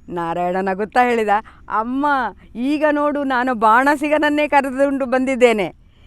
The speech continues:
ಹೀಗೆ ಹೇಳಿ ಅವನು ಆ ಅಕ್ಷಯ ಪಾತ್ರೆಯನ್ನು ಅಲ್ಲಿ ಕೆಳಗೆ ಇಟ್ಟು, "ಅನ್ನ, ಸಾರು, ಪಲ್ಯ,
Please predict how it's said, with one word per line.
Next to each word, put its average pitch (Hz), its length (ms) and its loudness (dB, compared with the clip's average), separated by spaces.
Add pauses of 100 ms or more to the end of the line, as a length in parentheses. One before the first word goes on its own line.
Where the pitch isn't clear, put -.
(160)
ಹೀಗೆ 220 240 0
ಹೇಳಿ 294 560 0 (280)
ಅವನು 214 400 -4 (200)
ಆ 214 200 0
ಅಕ್ಷಯ 233 480 -2
ಪಾತ್ರೆಯನ್ನು 240 640 -2
ಅಲ್ಲಿ 214 180 -2
ಕೆಳಗೆ 233 420 0
ಇಟ್ಟು, 269 380 4 (1080)
"ಅನ್ನ, 320 320 4 (420)
ಸಾರು, 302 680 4 (260)
ಪಲ್ಯ, 330 400 2